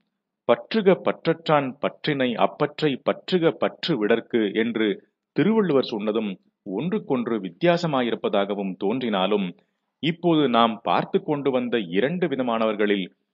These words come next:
ஒவ்வொருத்தரை உத்தேசித்து சொன்னதுதான். இப்படி புரிந்து கொண்டால், இரண்டு உபதேசமுமே சரியானதுதான் என்று தெரியும். சத்திய தத்துவம் வாஸ்தவத்தில் எப்படி இருக்குமோ,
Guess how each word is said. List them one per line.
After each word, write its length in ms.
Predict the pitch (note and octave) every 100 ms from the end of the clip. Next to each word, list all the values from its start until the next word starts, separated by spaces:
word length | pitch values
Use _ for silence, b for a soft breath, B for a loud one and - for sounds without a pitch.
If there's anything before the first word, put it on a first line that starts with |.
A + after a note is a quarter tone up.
| _ _ _ -
ஒவ்வொருத்தரை 640 | G#2 - G#3+ G3 - D3+ C#3 - _
உத்தேசித்து 640 | F#2+ - E3+ D#3+ C3+ -
சொன்னதுதான். 760 | G#2+ - G2+ B2 G#2 G2+ G2 F2 _ _ _ _ -
இப்படி 400 | C3 - F3+ E3
புரிந்து 400 | - A2+ E3 D#3+
கொண்டால், 520 | B2+ A2+ A2 G#2 E2+ _ _ _ _
இரண்டு 460 | F#2 G#2+ C#3 F3 F3
உபதேசமுமே 800 | A2+ C3+ D3 C#3 C3 A#2 A2+ G#2 _ - -
சரியானதுதான் 880 | E2+ G2+ B2+ C3 C3 A2+ G#2+ G2+
என்று 260 | F2+ F#2 D#3+
தெரியும். 380 | A2+ F#2 G2 F2+ - _ _ _ _ _ _ _ _
சத்திய 480 | - - B2 - A3
தத்துவம் 600 | F#3+ C3 - D3+ C#3 B2
வாஸ்தவத்தில் 720 | F2 A#2+ - F#3 C#3 - A#2+
எப்படி 340 | F2+ F2+ F3 D#3+
இருக்குமோ, 500 | C3 B2+ C3+ A#2+ A2+